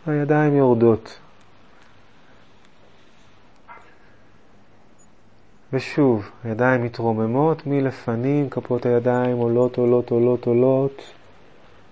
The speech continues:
מעל הראש עד הסוף, ואז מתרוממים על קצות האצבעות, יורדים אל העקבים,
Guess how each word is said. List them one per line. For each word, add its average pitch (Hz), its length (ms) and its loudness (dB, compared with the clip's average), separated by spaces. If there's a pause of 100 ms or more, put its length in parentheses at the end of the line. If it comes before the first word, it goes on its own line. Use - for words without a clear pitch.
(600)
מעל 139 500 4
הראש 139 520 4
עד 131 140 4
הסוף, 160 720 2
ואז 147 480 0 (1700)
מתרוממים 120 420 -2
על 196 60 -2
קצות 196 340 -2
האצבעות, 196 680 6 (2500)
יורדים 110 440 0
אל 180 120 2
העקבים, 185 720 2